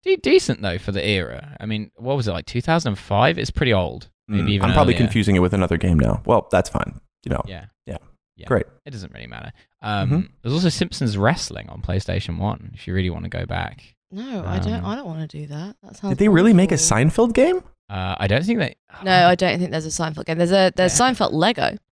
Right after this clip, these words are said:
Speaker 1: I think there is a, there's a
Speaker 2: <laughs>
Speaker 1: Seinfeld,
Speaker 2: Oh.
Speaker 1: um, isn't there, like, a Seinfeld mystery game or so? There's, like, some kind of, like, a Seinfeld, like,
Speaker 2: Ah.
Speaker 1: R P G.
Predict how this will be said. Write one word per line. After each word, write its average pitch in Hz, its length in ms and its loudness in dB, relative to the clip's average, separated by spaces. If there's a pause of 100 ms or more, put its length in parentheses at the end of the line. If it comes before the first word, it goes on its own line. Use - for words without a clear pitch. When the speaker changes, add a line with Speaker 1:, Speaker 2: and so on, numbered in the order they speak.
Speaker 1:
I 110 60 -12
think 214 220 -2
there 220 120 6
is 254 140 4
a, - 60 -6
there's 156 200 2
a - 20 2
Speaker 2:
<laughs> - 20 4
Speaker 1:
Seinfeld, 175 840 4
Speaker 2:
Oh. 143 380 8
Speaker 1:
um, 117 300 2
isn't 127 220 -2
there, 165 100 2
like, 165 160 0
a 156 40 2
Seinfeld 139 560 0
mystery 117 600 -2
game - 300 -10
or - 60 -8
so? - 100 -6
There's, 104 160 -2
like, 135 160 -2
some 147 140 -2
kind 151 180 0
of, 127 60 -2
like, 120 280 4
a 110 120 0
Seinfeld, 117 580 0
like, 104 180 0
Speaker 2:
Ah. 104 100 2
Speaker 1:
R 104 60 4
P 104 200 2
G. 101 460 -2